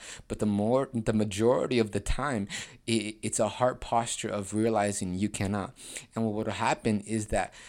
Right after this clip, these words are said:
the Lord will allow us to try to quit that habit, only to fail time and time and time and time again. Until we say,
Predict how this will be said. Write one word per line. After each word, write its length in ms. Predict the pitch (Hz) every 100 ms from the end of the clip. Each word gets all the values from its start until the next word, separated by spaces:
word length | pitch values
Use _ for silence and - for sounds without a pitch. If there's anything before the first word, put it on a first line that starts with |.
| - - _ -
the 160 | 113 113
Lord 320 | 104 117 139
will 180 | 127 113
allow 520 | 104 98 98 135 208
us 520 | 135 - - - - - _ _ _
to 140 | - 123
try 480 | - - 120 131 131
to 200 | - 123
quit 360 | - - 127
that 160 | - 107
habit, 580 | - 117 - 113 104 - - - - - -
only 360 | 131 165 175 180
to 180 | -
fail 640 | 123 - - 135 113 110 -
time 440 | - 117 120 120 117
and 180 | 110 101
time 400 | - 107 107 104 107
and 180 | 90
time 380 | - 95 98 95
and 160 | - 87
time 320 | - 90 90
again. 360 | 80 78 76 87 _ _ _ _ _ _ _ _ _ _ _ _ _ _ - - - -
Until 720 | 113 - 165 180 107 113 160 _ _ -
we 100 | 123
say, 560 | 120 - 110 104 101